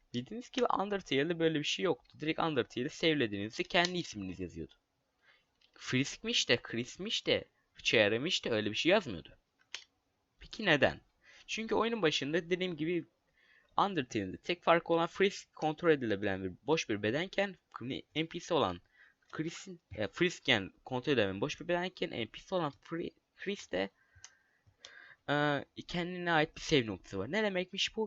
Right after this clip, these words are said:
Kendine ait bir ruhu var. Azim'in ruhu. Kısacası şöyle bir olay var o zaman. Demektir ki ilk oyunun başında kullandığımız karakter Chris aslında bunu bir boş bir beden değil,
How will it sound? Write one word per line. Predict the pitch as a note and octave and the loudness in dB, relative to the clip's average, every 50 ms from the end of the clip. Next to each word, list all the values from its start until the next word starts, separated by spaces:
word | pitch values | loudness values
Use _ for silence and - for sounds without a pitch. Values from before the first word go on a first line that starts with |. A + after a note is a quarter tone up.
| - | -4
Kendine | - - E3+ E3 E3 E3+ E3 E3 D#3 | -4 -2 -2 0 0 0 0 2 2
ait | C#3 B2+ C3+ - - | 2 2 0 -2 -6
bir | D#3 C#3 | -8 -8
ruhu | B2+ A#2 B2 A#2+ A2 G#2+ G2 E2+ | -6 -4 -2 -2 -2 -2 -4 -4
var. | D#2 D2 - - - - _ _ | -4 -6 -10 -14 -16 -20 _ _
Azim'in | - D3+ D3 B2 G#2 A2+ G#2 G#2 A#2+ A#2+ | 2 2 2 2 0 -6 -8 -6 -6 -6
ruhu. | A#2 G#2 F2+ - - E2 - _ _ _ _ _ _ _ _ _ - _ _ _ _ _ _ _ _ - - _ _ _ _ _ _ _ _ _ _ _ _ - - - - _ _ _ _ _ _ _ - - - - - - - - _ - | -4 -4 -4 -6 -8 -14 -20 _ _ _ _ _ _ _ _ _ -20 _ _ _ _ _ _ _ _ -20 -20 _ _ _ _ _ _ _ _ _ _ _ _ -20 -20 -20 -20 _ _ _ _ _ _ _ -20 -20 -20 -20 -20 -20 -20 -20 _ -4
Kısacası | - G#3+ - G#3 F3 E3+ E3+ - A3 G#3 | -4 -4 -2 -2 -2 -2 -2 -2 -2 -2
şöyle | - G#3 F3+ F3 E3 C#3+ | 2 4 4 6 6 6
bir | C3 | 6
olay | C3+ C3 A#2+ A#2 G#2+ G2+ F#2+ | 6 6 6 6 4 2 0
var | G2 | -2
o | G2 G2 | -2 -2
zaman. | - G2 F#2 F#2 F#2+ | -4 -6 -8 -6 -4
Demektir | G#2 A#2 C3+ D3 - - - F#3 | -2 -2 -2 -2 -4 -4 -8 -10
ki | F3+ - - - | -10 -8 -6 -8
ilk | - - - | -6 -2 -2
oyunun | F#3+ G3 F#3+ F3+ E3 | 0 0 0 2 2
başında | C#3+ C3 - - A2+ A2 | 2 2 0 0 -4 -6
kullandığımız | - - - D3+ D3+ D3 C3 A#2+ A2 G#2 G#2+ - - | -6 -4 -2 0 0 0 0 0 -2 -4 -4 -8 -4
karakter | - D3+ C#3+ C#3+ C3+ - - G#2 F#2+ - _ - | 2 4 4 4 4 0 -2 -6 -6 -6 _ -10
Chris | - - E3+ G#3 A3 - - - - _ _ _ _ _ _ _ _ _ - | -4 -4 -4 -4 -4 -8 -14 -18 -20 _ _ _ _ _ _ _ _ _ -2
aslında | - F3+ - - - C#3 C#3 C#3+ C#3+ D3 | -2 -2 -2 -4 -8 -6 -6 -4 -4 -2
bunu | D3+ D3+ D3 D3 D#3 _ _ _ _ _ _ _ _ _ _ _ _ _ - - - - | -2 -4 -4 -4 -10 _ _ _ _ _ _ _ _ _ _ _ _ _ -20 -20 -4 2
bir | D3 D#3+ D#3 | 2 2 4
boş | E3 E3+ E3 - - | 4 2 2 0 -2
bir | A#2 A#2 | 0 4
beden | A#2+ A#2+ A#2 - A2+ G#2+ A#2+ | 4 4 6 4 2 2 2
değil, | C#3 F3 G3+ | 0 -2 -2